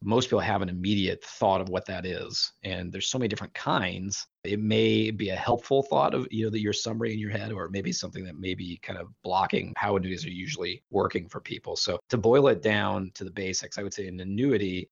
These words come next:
can provide you with a monthly income that can be guaranteed to last the rest of your life. So in that sense, uh, I'd ask our listeners to think of an annuity as life insurance in reverse.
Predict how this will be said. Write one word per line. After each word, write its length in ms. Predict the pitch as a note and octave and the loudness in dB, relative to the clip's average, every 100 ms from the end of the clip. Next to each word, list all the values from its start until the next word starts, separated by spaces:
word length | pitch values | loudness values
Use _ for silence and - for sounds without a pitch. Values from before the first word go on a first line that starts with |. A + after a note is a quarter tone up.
| _ | _
can 160 | B2+ F#2+ | -2 -2
provide 420 | G2+ F2 F#2+ F#2+ | -2 0 0 0
you 100 | G2 | -4
with 120 | - | -4
a 60 | F2+ | -6
monthly 480 | F#2 G2 - F#2+ | -6 -6 -4 -4
income 320 | F2+ F2 F#2 F2 | -4 -8 -10 -12
that 140 | E2 | -14
can 100 | F2+ | -18
be 100 | E2 - | -16 -8
guaranteed 640 | F2+ F#2 F2 - F#2 F2 - | -6 -4 -8 -8 -8 -10 -14
to 100 | F2 | -14
last 640 | E2+ F2 F2+ F2 - - | -4 -2 0 -2 -4 -6
the 80 | F#2+ | -6
rest 240 | E2+ E2 | -6 -6
of 80 | - | -10
your 140 | F2+ E2+ | -10 -8
life. 420 | D#2+ D2+ - - _ _ - | -6 -8 -12 -18 _ _ -2
So 140 | A2 | 2
in 140 | G#2 A2+ | 4 4
that 200 | - - | 4 4
sense, 460 | - - - - | 4 4 2 -2
uh, 300 | G#2+ G2 F#2 E2 | -2 -2 -2 0
I'd 140 | G2 A2 | 0 2
ask 240 | G#2 - | 2 0
our 80 | G2 | 0
listeners 340 | G2 - F#2+ | 0 -2 -6
to 100 | - | -10
think 260 | - A#2 A#2+ | -4 0 2
of 60 | |
an 60 | A2 | 0
annuity 400 | F#2+ G2 F#2+ F#2 | 2 2 2 0
as 140 | E2 | -2
life 240 | F2 F2+ - | -4 -4 -4
insurance 440 | G2 - F2 D#2+ | -6 -8 -8 -10
in 140 | - F#2 | -10 -8
reverse. 580 | F2 E2+ C3+ - - | -6 -4 -4 -4 -4